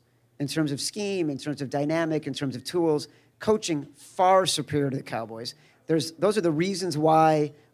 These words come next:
we loved the Packers. Also, the Cowboys defense, I think, is suspect,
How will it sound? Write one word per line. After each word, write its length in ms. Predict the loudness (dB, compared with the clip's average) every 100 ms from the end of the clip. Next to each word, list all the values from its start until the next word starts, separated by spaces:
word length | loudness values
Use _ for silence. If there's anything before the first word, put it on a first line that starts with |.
| 0
we 160 | 2
loved 480 | 4 4 4 4 0
the 60 | -4
Packers. 440 | 0 0 0 0
Also, 380 | 4 4 2 0
the 240 | 0 -2 -6
Cowboys 360 | 0 2 2 0
defense, 380 | -2 -4 -2 -4
I 80 | -4
think, 180 | -4
is 100 | -4
suspect, 540 | -2 -2 -2 -4 -4